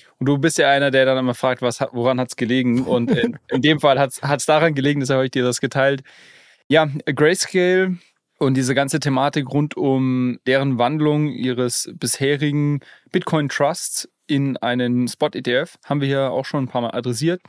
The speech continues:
Speaker 1: Und da gab's jetzt diese, diese Woche eine sehr interessante Entscheidung von einem Gericht in den U S A. Und zwar ging's darum, also,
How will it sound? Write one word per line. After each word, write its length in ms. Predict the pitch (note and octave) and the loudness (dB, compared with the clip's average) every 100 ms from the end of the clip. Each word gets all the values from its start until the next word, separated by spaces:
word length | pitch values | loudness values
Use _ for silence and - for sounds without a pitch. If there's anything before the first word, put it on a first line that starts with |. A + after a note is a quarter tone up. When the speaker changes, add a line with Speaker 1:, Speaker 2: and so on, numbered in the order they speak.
| - - - - _ | -20 -20 -20 -20 _
Speaker 1:
Und 80 | B2+ | 0
da 80 | C3+ | 2
gab's 220 | D#3 - | 2 0
jetzt 200 | D3 - | -4 -2
diese, 580 | D#3+ D#3+ D3+ C#3+ C3 - | 0 2 4 2 0 -6
diese 360 | C3+ C#3+ C3+ C3+ | -10 -6 -4 -2
Woche 200 | C#3 D3 | -2 -2
eine 420 | C3 B2+ B2 B2 | 0 0 -2 -4
sehr 320 | - C3 C#3+ | -2 0 2
interessante 480 | D3+ C#3+ C3+ C3+ C3 | 0 -4 -2 -2 -4
Entscheidung 420 | A#2+ - C3+ D3 | -6 -4 -2 -4
von 160 | C3+ B2+ | -4 -2
einem 120 | A#2 | -2
Gericht 300 | A2+ B2 F3 | -2 -4 -4
in 100 | - | -4
den 40 | A#2 | -4
U 40 | |
S 100 | A2+ | -2
A. 200 | A#2 G3+ - - - - - - _ _ | -4 -6 -14 -20 -20 -20 -20 -20 _ _
Und 380 | D3 C#3+ C#3+ - D3+ | 0 2 0 -4 -6
zwar 220 | - C#3 | 0 0
ging's 240 | D#3 F3 - | 2 0 2
darum, 360 | C#3 E3 E3+ | 2 2 0
also, 240 | C#3 B2+ | -2 -2